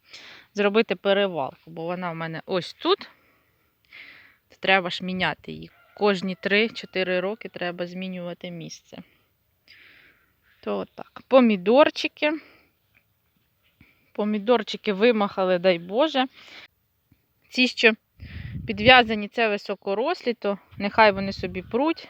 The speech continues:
<laughs> вони і є до півтора метра. А ось далі, дивіться,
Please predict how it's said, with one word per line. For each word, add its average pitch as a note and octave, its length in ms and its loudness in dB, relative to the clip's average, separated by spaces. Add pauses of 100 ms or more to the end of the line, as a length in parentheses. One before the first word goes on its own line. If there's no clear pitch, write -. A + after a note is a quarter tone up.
(140)
<laughs> A3+ 160 -2
вони G#3 300 0
і F#3+ 140 -2
є B3+ 200 4
до B3+ 180 4
півтора A#3+ 460 4
метра. A3 520 0 (680)
А G3+ 140 4
ось G3+ 180 4
далі, B3 320 8
дивіться, G#3+ 640 -4